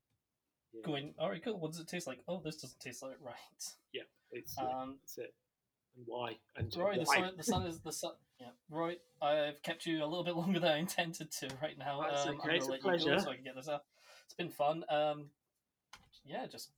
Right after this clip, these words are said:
Speaker 2: yeah. Keep, keep at it. You know, I've been talking about a green schooner physical space for, since the beginning of the project, essentially, and something I've always wanted to do is have taps. Is, you know, current thought is maybe
Speaker 1: Do it,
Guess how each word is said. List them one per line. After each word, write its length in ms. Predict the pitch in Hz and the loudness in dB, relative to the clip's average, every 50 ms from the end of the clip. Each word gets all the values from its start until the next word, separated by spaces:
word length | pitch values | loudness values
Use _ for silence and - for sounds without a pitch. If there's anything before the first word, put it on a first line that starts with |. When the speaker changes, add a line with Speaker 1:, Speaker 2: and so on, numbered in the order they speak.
| _ _ | _ _
Speaker 2:
yeah. 160 | - 143 202 202 - _ _ _ _ _ _ _ _ _ _ _ _ _ _ - - - _ _ _ - _ _ _ _ _ - | -12 -12 -10 -12 -12 _ _ _ _ _ _ _ _ _ _ _ _ _ _ -20 -20 -20 _ _ _ -20 _ _ _ _ _ -8
Keep, 200 | - 165 - - _ _ _ | -8 -8 -8 -10 _ _ _
keep 180 | - 156 151 - | -10 -8 -6 -4
at 200 | 180 - - 143 | -6 -6 -6 -8
it. 80 | 127 120 | -10 -10
You 80 | 127 | -8
know, 160 | 131 131 131 | -8 -6 -4
I've 200 | 135 131 135 131 _ | -4 -4 -6 -8 _
been 80 | 139 | -12
talking 200 | 131 - 135 139 | -8 -8 -8 -6
about 220 | 139 135 131 - - 165 | -6 -6 -6 -6 -8 -12
a 60 | 131 | -14
green 260 | - - 131 131 135 | -10 -8 -8 -8 -8
schooner 300 | - - - 139 131 127 | -8 -8 -8 -8 -8 -8
physical 460 | - - 135 127 - 156 - 143 131 123 | -10 -10 -12 -12 -12 -10 -10 -10 -10 -10
space 540 | - - - 123 123 127 131 - - - - - _ | -12 -14 -14 -12 -12 -10 -10 -10 -10 -10 -12 -14 _
for, 160 | - 117 117 117 _ _ - | -12 -12 -12 -12 _ _ -18
since 260 | - - 120 - - _ _ _ _ _ _ _ - | -16 -16 -16 -20 -20 _ _ _ _ _ _ _ -20
the 80 | 131 123 139 | -20 -16 -16
beginning 280 | 131 127 127 123 123 | -14 -12 -10 -10 -10
of 60 | 120 | -12
the 60 | 120 117 | -12 -12
project, 520 | - - 117 123 135 - 120 113 113 - | -8 -6 -4 -4 -4 -6 -10 -12 -14 -14
essentially, 460 | 120 - - 123 120 - - - 123 120 | -12 -10 -10 -10 -10 -12 -12 -12 -12 -14
and 120 | 131 123 123 _ _ _ _ _ _ _ _ _ | -14 -16 -18 _ _ _ _ _ _ _ _ _
something 260 | - - 123 - 143 135 | -14 -12 -12 -8 -10 -8
I've 60 | - | -6
always 200 | 123 135 135 127 | -6 -6 -6 -6
wanted 260 | 131 131 127 - 131 | -8 -10 -10 -10 -12
to 60 | 120 123 | -12 -12
do 160 | 123 127 123 | -12 -12 -12
is 100 | 123 120 - | -12 -12 -10
have 280 | - 127 120 123 123 - - - - - _ _ _ _ _ | -8 -6 -6 -6 -8 -10 -16 -20 -20 -20 _ _ _ _ _
taps. 680 | - - 127 131 131 - - - - - - - - 214 175 | -14 -12 -10 -12 -12 -10 -8 -8 -6 -6 -8 -10 -10 -8 -8
Is, 220 | 139 131 123 - - | -8 -8 -10 -12 -12
you 80 | 131 117 | -12 -14
know, 80 | 120 - _ _ _ _ _ _ _ _ _ _ _ _ _ _ - | -14 -16 _ _ _ _ _ _ _ _ _ _ _ _ _ _ -6
current 260 | 143 139 139 135 - | -6 -6 -6 -8 -10
thought 240 | - 139 127 123 131 | -6 -6 -4 -4 -6
is 120 | 120 - - | -12 -12 -12
maybe 260 | 139 127 131 131 - - _ _ | -10 -10 -10 -12 -14 -14 _ _
Speaker 1:
Do 160 | - 208 185 214 | -2 -2 2 4
it, 400 | 185 180 - - - - 175 | 6 4 6 6 4 4 2